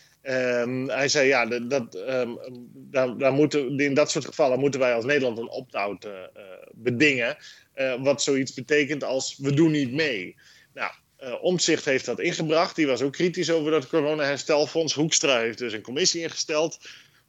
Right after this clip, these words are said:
onder leiding van Roel Beetsma, eh, hoogleraar in Amsterdam.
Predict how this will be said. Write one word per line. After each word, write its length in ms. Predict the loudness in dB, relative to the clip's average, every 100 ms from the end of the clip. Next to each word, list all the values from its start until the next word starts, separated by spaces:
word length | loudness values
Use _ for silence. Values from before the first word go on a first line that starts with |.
| _
onder 240 | -2 2
leiding 420 | 2 2 2 -2
van 260 | -4 -4 0
Roel 260 | 2 2 2
Beetsma, 640 | 2 2 -4 -6 -6 -4
eh, 200 | -4 -2
hoogleraar 760 | 2 0 4 4 4 2 -2 -4
in 180 | -6
Amsterdam. 840 | -6 -8 -6 -6 -2 0 0 0